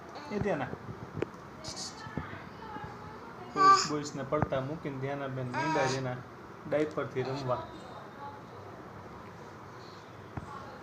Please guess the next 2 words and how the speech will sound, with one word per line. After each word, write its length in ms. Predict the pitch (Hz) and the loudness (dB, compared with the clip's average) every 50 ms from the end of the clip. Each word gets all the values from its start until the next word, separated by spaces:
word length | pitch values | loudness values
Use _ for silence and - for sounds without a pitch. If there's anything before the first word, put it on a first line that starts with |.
| - - - - - - - - 311 285 - - - - - - - - - - - - - - - - - - - - - - - | -10 -10 -8 -6 -6 -6 -4 0 0 0 0 -2 -6 -10 -10 -12 -12 -12 -12 -12 -12 -12 -12 -12 -12 -12 -12 -12 -12 -12 -12 -12 -8
એ 100 | - 208 | -8 -4
કુકડું. 400 | 202 226 226 220 202 175 151 | -2 0 6 8 8 8 8